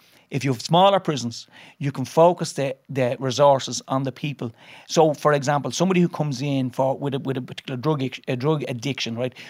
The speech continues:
Not, not a, not a violent criminal act or whatever it might be, can end up and does end up beside somebody who has shot somebody in the same prison.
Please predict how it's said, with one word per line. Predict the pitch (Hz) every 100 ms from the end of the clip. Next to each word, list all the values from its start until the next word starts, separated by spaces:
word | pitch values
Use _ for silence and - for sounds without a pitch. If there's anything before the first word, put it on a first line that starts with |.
| -
Not, | - 156 135 - -
not | 151 139 135
a, | 131
not | 135 143 156
a | 151
violent | 120 147 143 139 127 - - - -
criminal | 156 139 139
act | 139 -
or |
whatever | 139 233 220
it |
might | 156 127 -
be, | 135 113 - - _ _ _
can | - 175 196
end | 185 165 147
up | 131
and | 135
does | 165 175
end | 151 147
up | 131 -
beside | 131 147 139
somebody | 143 135 123
who | 120
has | 113
shot | - 131
somebody | - 120 117 117 - - - -
in | 156 147 143 -
the | -
same | 131 127 123
prison. | 131 117 113